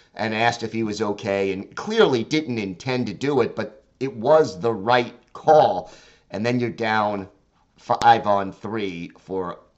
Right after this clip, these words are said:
a minute and a half, and you get a goal by Drew Doughty, and then exactly one minute later, a goal by Alex Iafallo, who tipped in a shot by Victor Arvidsson, and all of a sudden,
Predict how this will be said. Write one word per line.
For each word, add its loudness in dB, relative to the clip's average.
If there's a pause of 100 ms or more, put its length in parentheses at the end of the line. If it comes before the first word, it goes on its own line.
a -8
minute -4
and -6
a -10
half, -6 (440)
and -2 (100)
you -6
get -2
a -6
goal 2
by 2
Drew -4
Doughty, 0
and -8
then -8
exactly 0
one -2
minute -4
later, -4 (320)
a -6
goal 4
by 4
Alex 2
Iafallo, 4
who -10
tipped -2
in -2
a -6
shot -2
by -2
Victor -6
Arvidsson, -4 (260)
and -2
all 4
of -2
a -4
sudden, 0